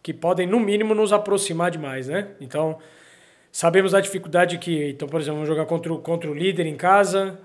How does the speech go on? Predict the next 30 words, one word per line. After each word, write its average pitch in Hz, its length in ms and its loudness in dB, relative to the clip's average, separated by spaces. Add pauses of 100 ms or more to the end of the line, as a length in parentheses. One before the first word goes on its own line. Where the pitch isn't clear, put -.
(300)
depois 160 340 -4
a 160 40 -2
gente 156 220 -6
pode 165 240 -4
pegar 160 220 2
o 165 40 0
Santa 165 280 -2
Cruz, 165 200 -4
que 170 80 -6
tá 170 140 0
brigando 165 340 0
contra 170 240 -2
o - 20 2
rebaixamento. 160 680 0 (320)
A - 20 -14
gente 180 160 -4
sabe 214 220 6
das 208 140 4
dificuldades 185 760 0 (480)
que, 156 460 -4
que 160 180 -8
são, 208 440 2
que 160 120 -8
é 147 80 -2
um 147 220 -2
grupo 170 280 -2
extremamente 180 520 -2
competitivo, 175 560 -2
uma 180 140 0
competição 175 680 -2